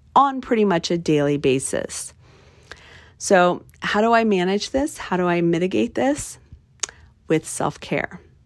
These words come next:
What is the number one thing that you can do for self-care? Here it is. Get on a good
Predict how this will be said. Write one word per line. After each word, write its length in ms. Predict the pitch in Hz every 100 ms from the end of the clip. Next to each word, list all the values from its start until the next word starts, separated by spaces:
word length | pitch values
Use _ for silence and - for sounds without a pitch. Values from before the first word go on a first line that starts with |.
| - - - - _ - _ -
What 480 | 165 160 180 254
is 160 | 254 247
the 120 | - 269
number 560 | 233 202 180 190 214
one 400 | 214 160 160 165
thing 300 | 165 156 151
that 180 | 156 -
you 220 | 160 156
can 280 | 160 - 170
do 540 | 160 151 143 135 139 - - _ _
for 260 | - 156 151
self-care? 920 | - 143 143 - - - - - - - _ _ - _ _
Here 280 | - 147 143
it 80 |
is. 400 | 143 - - - - - - _ _ _ - -
Get 360 | - 147 165 -
on 160 | 185 202
a 160 | 220
good 640 | 214 - 160 143 139 151